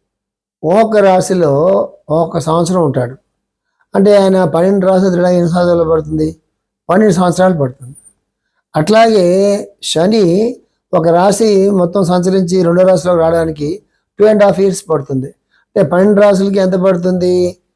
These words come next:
ముప్పై సంవత్సరాలు పడుతుంది. అలా ప్రతి రా-, ప్రతి గ్రహానికి ఒక రాశి దాటడానికి కొన్ని, కొన్ని సంవత్సరాలు ఉంటుంది. అన్ని రాశులు తిరగడానికి ఎంతకాలం పడుతుంది అనేటటువంటిది మనకి జాగ్రత్తగా గుర్తుపెట్టుకోవాలి. ఇలాంటి డివిజన్స్‌లో పనికొస్తుంది. ఏంటంటే బృహస్పతి భూమి చుట్టూ ఉన్న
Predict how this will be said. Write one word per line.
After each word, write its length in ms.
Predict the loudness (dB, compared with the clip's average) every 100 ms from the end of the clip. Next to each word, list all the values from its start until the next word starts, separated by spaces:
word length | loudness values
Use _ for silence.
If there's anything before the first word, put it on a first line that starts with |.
| _ -4
ముప్పై 220 | 0 2
సంవత్సరాలు 420 | 2 2 2 0
పడుతుంది. 400 | 0 -4 -4 -8
అలా 520 | -8 _ _ -14 -6 0
ప్రతి 280 | 0 2
రా-, 300 | 2 2 2
ప్రతి 260 | 0 -2 0
గ్రహానికి 640 | 0 0 0 -2 -2 -2
ఒక 200 | -2 0
రాశి 280 | 0 0 0
దాటడానికి 920 | 0 -2 0 -2 -2 -2 -2 0 -2 -8 _ _ -2
కొన్ని, 200 | 0 2
కొన్ని 180 | 0
సంవత్సరాలు 500 | 0 0 0 2 2
ఉంటుంది. 480 | 0 -2 -2 -2 -4 _ _ _ _
అన్ని 160 | -2 0
రాశులు 420 | 2 2 0 0
తిరగడానికి 380 | 0 0 0 0
ఎంతకాలం 460 | 0 0 0 0 0
పడుతుంది 300 | -4 -2 -2
అనేటటువంటిది 580 | 0 -2 -4 -6 -6
మనకి 400 | -6 -6 -6 -8 -8 _ _ -4
జాగ్రత్తగా 340 | 0 2 0
గుర్తుపెట్టుకోవాలి. 760 | 0 0 0 -2 -4 -8 -8 -12 _ _ _ _ -2
ఇలాంటి 240 | 0 2 2
డివిజన్స్‌లో 420 | 2 0 -2 -2
పనికొస్తుంది. 680 | -2 -2 -2 -4 -6 -10 -6
ఏంటంటే 460 | -2 0 2 2 0
బృహస్పతి 600 | 0 0 0 0 0 2
భూమి 320 | 2 0 -2
చుట్టూ 260 | -4 -2 -2
ఉన్న 240 | 0 -2